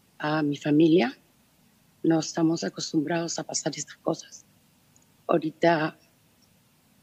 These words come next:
ah, yo he tenido una crisis muy fuerte.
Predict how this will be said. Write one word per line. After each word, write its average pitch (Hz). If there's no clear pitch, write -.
ah, 156
yo -
he 170
tenido 165
una 156
crisis 156
muy 156
fuerte. -